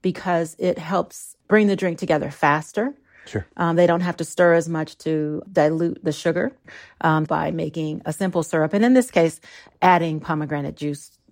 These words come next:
Speaker 1: and brown, rich cane sugar gives you some hints of molasses that adding that little splash of pomegranate molasses just amplifies.
Speaker 2: Yeah, and with that Demerara rum you talked about, that, that, that sort of smokier rum,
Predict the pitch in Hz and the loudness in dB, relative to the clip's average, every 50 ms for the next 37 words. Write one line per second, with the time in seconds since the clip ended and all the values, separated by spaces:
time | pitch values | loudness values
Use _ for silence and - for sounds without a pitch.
0 | _ _ - 165 160 156 151 151 151 147 147 147 143 - _ _ - 160 170 170 | _ _ -4 -2 -2 -2 -2 -2 -4 -4 -6 -8 -10 -14 _ _ -6 -2 0 2
1 | 170 170 170 165 165 160 160 160 160 160 160 160 196 165 165 180 165 - - - | 2 2 2 2 0 0 0 -2 -2 -4 -4 -6 -4 0 0 0 0 0 -4 -14
2 | - - 185 170 165 160 160 156 - - 160 151 - 151 151 147 147 - 180 165 | -8 -4 -2 -2 0 -2 -2 -4 -4 -6 -6 -4 -4 -4 -4 -4 -4 -2 -2 -2
3 | 143 - 165 151 - 160 151 160 170 175 160 156 - 151 143 156 151 143 147 143 | -2 -2 -8 -6 -4 -4 -2 -2 -2 -2 -2 -2 -4 -6 -4 -4 -4 -2 -2 -2
4 | 143 151 - - 147 143 143 - - - - - - _ - 165 - - 165 165 | -2 -4 -4 -4 -4 -4 -6 -10 -20 -20 -20 -20 -6 _ 0 0 2 4 4 4
5 | 160 165 160 151 147 147 151 - 156 - - - 156 160 147 - - - 151 151 | 4 2 0 -2 -4 -4 -4 -4 -4 -4 -4 -4 -4 -4 -6 -6 -6 -6 -6 -6
6 | 151 - - 165 170 - _ _ - - 240 247 190 - 151 147 165 - - 85 | -6 -8 -8 -10 -10 -10 _ _ 0 2 4 4 4 2 0 -2 -4 -6 -6 -6
7 | - - - 135 135 - - 147 - - - 135 - - - - 135 127 151 - | -6 -6 -6 -8 -10 -12 -18 -20 -16 -12 -12 -12 -12 -12 -12 -10 -10 -10 -8 -10
8 | - - - - - 123 - - - - - _ _ _ _ _ _ _ _ _ | -12 -10 -10 -10 -12 -12 -12 -14 -18 -20 -20 _ _ _ _ _ _ _ _ _
9 | _ _ _ - 101 95 90 87 87 85 - - - 117 110 104 98 - 95 87 | _ _ _ -12 -8 -6 -6 -6 -6 -8 -10 -8 -4 0 0 0 2 0 0 -2
10 | - 95 92 92 92 90 92 92 90 87 87 90 90 87 87 85 - 92 85 - | -2 -4 -4 -2 -2 -2 -2 -2 -2 -2 -4 -6 -6 -8 -8 -8 -8 -8 -8 -8
11 | 90 85 85 82 80 92 82 - _ _ - - - - - - - 95 - - | -8 -8 -6 -8 -8 -10 -14 -16 _ _ -18 -16 -16 -16 -14 -14 -16 -14 -10 -8
12 | 90 82 - - - - 104 98 98 98 - 101 90 87 87 85 82 85 92 87 | -8 -8 -8 -10 -8 -2 0 0 0 0 -2 -4 -2 -2 -2 -2 -2 -4 -4 -4
13 | 85 80 82 | -4 -6 -10